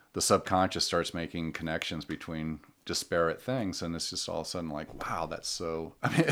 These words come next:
if you're not exciting, if you're not surprising yourself, I think you're gonna bore the <laughs> shit out of the reader, personally.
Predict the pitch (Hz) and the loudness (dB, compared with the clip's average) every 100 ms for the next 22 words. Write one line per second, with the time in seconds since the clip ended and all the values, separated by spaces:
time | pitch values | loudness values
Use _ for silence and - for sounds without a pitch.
0 | - 190 208 226 247 180 - 139 147 120 | 8 10 12 12 12 12 10 8 10 8
1 | - - - 160 208 208 143 135 120 131 | 4 -4 0 8 10 10 6 10 12 10
2 | 123 101 95 - 143 113 110 98 117 113 | 8 4 4 8 10 10 10 6 4 2
3 | 98 85 - 95 90 82 - 170 - 139 | 0 -2 2 4 4 2 2 6 12 12
4 | 127 110 120 123 - - 110 - - 190 | 10 4 4 2 2 2 0 0 -6 -4
5 | - - | -4 -4